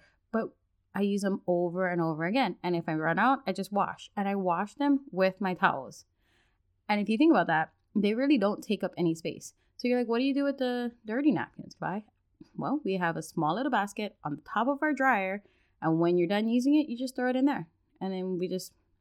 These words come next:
keep it, putting it in there. And then once we realize we're running low on cloth napkins, I throw it in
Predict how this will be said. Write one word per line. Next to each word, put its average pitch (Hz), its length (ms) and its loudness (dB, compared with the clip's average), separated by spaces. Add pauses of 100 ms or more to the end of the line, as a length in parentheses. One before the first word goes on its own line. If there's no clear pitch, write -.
(160)
keep 190 220 -8
it, 202 140 -4 (140)
putting 208 280 -4
it 240 180 -4
in 214 160 -2
there. 240 380 0
And 190 120 -2
then 185 180 -2
once 185 220 -2
we 208 100 0
realize 190 380 -4 (180)
we're 175 140 -4
running 185 280 0
low 202 280 0 (340)
on 151 160 -4
cloth 202 280 0
napkins, 254 480 -2 (100)
I 196 120 -6
throw 156 320 -4
it 190 160 -4 (320)
in 156 380 -2